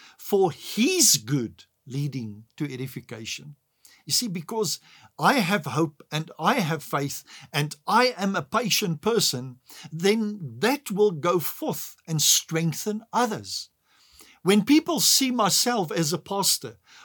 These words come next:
or someone who's a leader in the body of Christ, that we, by our speech and by our, our doings, that we don't project that we have hope, will usually cause people to maybe go fall,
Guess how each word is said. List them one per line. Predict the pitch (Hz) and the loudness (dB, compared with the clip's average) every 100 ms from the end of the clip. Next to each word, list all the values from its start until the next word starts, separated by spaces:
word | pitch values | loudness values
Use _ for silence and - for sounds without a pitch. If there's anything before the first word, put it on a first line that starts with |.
| - | -4
or | 170 175 | 0 2
someone | - 220 226 214 | 4 2 2 0
who's | 175 180 156 | 0 0 0
a | 175 | 0
leader | 151 185 180 170 | 0 0 0 -2
in | 170 160 | -4 -4
the | 151 | -4
body | 131 156 160 | -2 -4 -4
of | 135 - | -6 -10
Christ, | - 180 123 - - - 156 | -8 -6 -6 -8 -10 -18 -2
that | 175 180 - - _ _ - | 0 0 -6 -12 _ _ -20
we, | 143 135 208 220 | -8 -2 0 0
by | 156 160 190 | 0 0 0
our | 170 170 | 0 2
speech | 170 - - 262 214 - - | 4 2 2 0 2 -2 -2
and | 175 160 127 | -4 -4 -2
by | 143 180 - | -2 -2 -2
our, | 160 165 151 - - - | 0 2 0 -4 -16 -4
our | 156 156 | 0 0
doings, | 110 107 240 302 147 127 - | -2 -2 0 0 -2 -4 -2
that | 165 160 | -4 -4
we | 160 | -6
don't | 131 175 294 294 - - | -2 -2 -2 -4 -12 -4
project | 226 190 - 175 240 - - - - | 0 0 2 0 0 -4 -20 -20 -4
that | 180 - | -4 -2
we | 202 | 0
have | 190 175 - | 2 0 0
hope, | 202 247 - _ _ _ _ _ _ | 0 0 -4 _ _ _ _ _ _
will | 143 165 | -2 0
usually | 147 175 302 202 185 160 | 0 0 0 0 -2 -6
cause | 143 214 185 | -6 -4 -4
people | - 196 - 123 113 - | -4 -6 -6 -12 -14 -12
to | 165 | -10
maybe | 143 175 175 | -4 -4 -4
go | 117 165 165 | -4 -6 -6
fall, | - 185 175 | -8 -8 -8